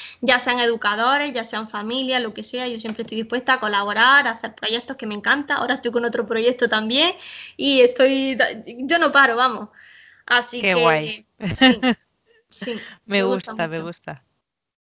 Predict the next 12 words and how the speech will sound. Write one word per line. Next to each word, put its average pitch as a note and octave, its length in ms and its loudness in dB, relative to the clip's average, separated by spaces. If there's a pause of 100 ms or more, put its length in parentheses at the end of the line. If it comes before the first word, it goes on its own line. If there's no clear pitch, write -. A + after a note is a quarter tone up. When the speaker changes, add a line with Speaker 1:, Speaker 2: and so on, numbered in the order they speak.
(680)
Speaker 2:
Pues, G3 640 4
pues - 220 -4
genial, A3 400 0
pues G3+ 180 -6
nada, A3 280 -4
nos F#3 120 -4
vamos G3+ 540 -2
escuchando A#3+ 560 -2
y, F#3 760 -6
y F3+ 260 -6
seguro F#3+ 340 -2
que, D#3 680 -2